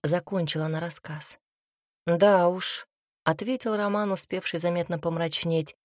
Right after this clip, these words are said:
«Сильно ты вляпалась, ничего не сказать». «Если бы я вляпалась»,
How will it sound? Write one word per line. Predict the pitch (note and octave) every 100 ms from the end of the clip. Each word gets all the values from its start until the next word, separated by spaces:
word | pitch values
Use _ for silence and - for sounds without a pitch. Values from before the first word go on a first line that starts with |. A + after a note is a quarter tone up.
| _ _ -
«Сильно | - B3 C4+ A#3+
ты | G3 G3+
вляпалась, | F#3+ F#3 F#3 - C#3+ C3 -
ничего | E3+ E3 F#3+ G#3+
не | E3+
сказать». | C#3+ - D3+ C#3+ D3 - _ _ _ _ _ _ _ _ -
«Если | E3+ G3+ F#3+ G3+
бы | F3+ A3
я | F#3+ G3
вляпалась», | C#3+ F3 F#3 D3+ D3+ C#3+ -